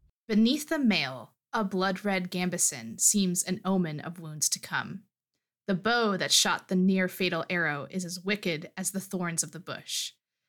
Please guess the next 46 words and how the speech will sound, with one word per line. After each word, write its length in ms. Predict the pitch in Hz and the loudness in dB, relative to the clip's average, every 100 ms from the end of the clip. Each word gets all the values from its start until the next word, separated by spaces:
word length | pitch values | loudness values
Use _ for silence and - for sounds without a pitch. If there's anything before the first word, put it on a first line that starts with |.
| _ - | _ -2
At 100 | 196 | 2
his 180 | 190 - | 2 2
hip 300 | 254 202 - | 0 0 -2
hangs 320 | 185 180 175 | -2 -2 2
a 60 | |
sword 440 | 165 - 190 175 165 | 4 4 4 2 0
as 200 | 175 185 | -2 -2
long 220 | 175 170 | -2 -2
as 140 | 170 | -4
Kellen's 440 | - - 147 147 156 | -6 -6 -10 -6 -6
legs. 560 | 147 120 - - - - _ _ - | -6 -12 -8 -4 -4 -6 _ _ -2
The 80 | 190 | 6
snarling 600 | - 202 202 196 196 190 | 6 8 4 2 2 2
metal 260 | 190 180 | 2 0
maw 440 | 175 175 180 160 151 | -2 -2 0 0 -4
of 80 | 175 | -6
a 60 | 170 | -8
wolf 540 | 190 208 135 - - | -2 -2 -2 -12 -12
conceals 500 | - 185 - 185 185 - | 0 2 4 2 -4 -4
all 240 | 180 170 | -4 -4
but 160 | 180 180 | -6 -6
his 140 | 185 | -6
burning 360 | 185 170 165 165 | -4 -6 -8 -10
eyes. 560 | 165 151 175 - - - _ _ _ _ _ - | -10 -10 -6 0 0 0 _ _ _ _ _ 0
And 120 | 226 | 4
he 120 | 196 202 | 6 6
is 140 | 185 | 6
staring 420 | - 180 165 156 | 6 4 2 -4
right 220 | 180 156 151 | -8 -8 -6
at 200 | 135 - | -8 -10
them. 280 | 139 185 - _ _ _ _ _ _ _ - | -12 -12 -14 _ _ _ _ _ _ _ -4
Kellen's 440 | 226 214 202 190 | 0 2 4 4
throat 300 | - 196 170 | 2 0 -2
is 160 | - 170 | -2 -4
tight. 420 | - 170 165 - _ _ _ _ | -4 -8 -10 -14 _ _ _ _
He 100 | - | 2
saw 300 | 220 254 226 | 6 6 6
a 60 | 208 | 4
knight 340 | 196 226 240 | 4 2 0
for 140 | - 180 | -4 -8
the 60 | |
first 320 | 180 190 185 | -4 0 2
time 280 | - 196 185 | 2 0 -2
only 240 | 190 185 180 | -2 -4 0
hours 340 | 175 202 185 | 0 0 0
ago. 380 | 170 143 131 120 | -4 -10 -16 -18